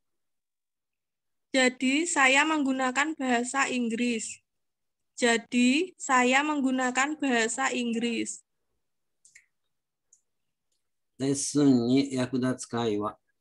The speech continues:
Speaker 1: Percakapan berguna untuk pelajaran.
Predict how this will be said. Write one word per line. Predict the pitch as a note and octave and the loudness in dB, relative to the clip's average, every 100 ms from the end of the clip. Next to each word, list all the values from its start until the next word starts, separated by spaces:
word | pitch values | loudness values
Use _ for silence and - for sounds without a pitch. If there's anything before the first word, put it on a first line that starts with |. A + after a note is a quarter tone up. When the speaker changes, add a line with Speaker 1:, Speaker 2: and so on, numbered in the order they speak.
| _ _ _ _ _ _ _ _ _ _ _ _ _ _ _ _ - | _ _ _ _ _ _ _ _ _ _ _ _ _ _ _ _ -8
Speaker 1:
Percakapan | C#4+ D4+ D4 D4 C#4 C4+ C#4+ D4+ F4 | -2 0 2 4 2 4 0 0 -2
berguna | - C4 C4+ C4 C4+ C4 | -8 -6 -2 -2 -2 -2
untuk | C#4 C4+ D4+ - | -4 -6 -8 -4
pelajaran. | C4 B3+ B3+ A#3 A3 A#3 A#3 G#3 A3 | 0 0 0 -2 0 2 2 0 -8